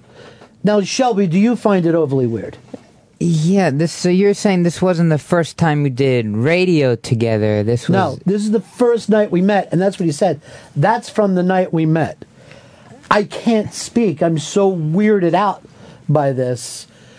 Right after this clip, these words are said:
Speaker 1: And I'm not making this up. I go, and I put this little thing on the bookshelf, right? And haven't touched it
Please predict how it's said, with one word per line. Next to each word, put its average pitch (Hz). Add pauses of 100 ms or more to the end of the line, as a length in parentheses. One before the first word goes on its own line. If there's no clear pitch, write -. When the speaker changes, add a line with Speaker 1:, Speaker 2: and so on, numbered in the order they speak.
(680)
Speaker 1:
And 208
I'm 202
not 226
making 220
this 196
up. 180
I 170
go, 160 (600)
and 160
I 165 (240)
put 233 (960)
this 175
little 190
thing 185 (340)
on 180
the 170
bookshelf, 147
right? 156 (880)
And 190
haven't 196 (680)
touched -
it 175